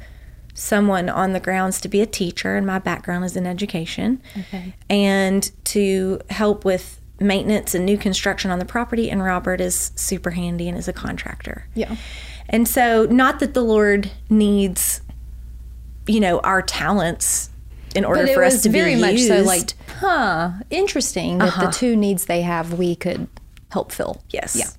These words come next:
Speaker 1: Yeah, that was super
Speaker 2: Like,
Speaker 1: affirming.
Speaker 2: it wasn't like, "Oh, we need two doctors." You know, like, well, <laughs>
Speaker 1: I can put on a Band-Aid,
Speaker 2: Yeah,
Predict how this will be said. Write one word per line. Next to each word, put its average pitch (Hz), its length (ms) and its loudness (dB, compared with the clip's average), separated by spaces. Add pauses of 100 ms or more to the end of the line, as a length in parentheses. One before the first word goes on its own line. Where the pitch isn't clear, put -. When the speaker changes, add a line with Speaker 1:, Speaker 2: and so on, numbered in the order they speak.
(260)
Speaker 1:
Yeah, 180 220 -2 (140)
that 202 100 2
was 165 120 0
super - 300 -4
Speaker 2:
Like, - 100 -2
Speaker 1:
affirming. 214 200 2
Speaker 2:
it - 20 2
wasn't 202 320 0
like, 175 320 -2
"Oh, 220 220 2
we 202 120 2
need 180 220 0
two - 160 -2
doctors." 170 640 -4
You 196 60 0
know, 180 100 0
like, 175 160 -4
well, 320 340 -2 (380)
<laughs> - 20 4 (280)
Speaker 1:
I 285 120 2
can 330 140 0
put 392 120 2
on 339 120 2
a 269 40 2
Band-Aid, 294 640 2
Speaker 2:
Yeah, - 200 4